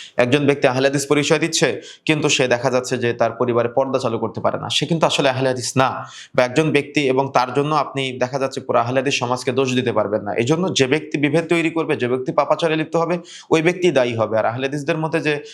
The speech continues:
মতভেদগুলা সাংগঠনিকভাবে দেখা যাচ্ছে সেগুলা, উম, আকীদাগত কোনো পার্থক্য না, ব্যক্তি পর্যায়ের পার্থক্য। যে ব্যক্তি পার্থক্য তৈরি করবে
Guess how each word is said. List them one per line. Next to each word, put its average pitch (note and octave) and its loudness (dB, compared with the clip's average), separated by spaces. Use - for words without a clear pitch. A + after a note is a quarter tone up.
মতভেদগুলা C3+ 2
সাংগঠনিকভাবে C#3 0
দেখা C#3+ 0
যাচ্ছে D3 -6
সেগুলা, B2 0
উম, G#2+ -2
আকীদাগত D3 2
কোনো E3+ 0
পার্থক্য F#3+ 0
না, A3 -2
ব্যক্তি D#3+ 0
পর্যায়ের C#3 2
পার্থক্য। G#2+ -2
যে A#2+ 2
ব্যক্তি D3 0
পার্থক্য D#3 0
তৈরি F3 0
করবে F#3 -2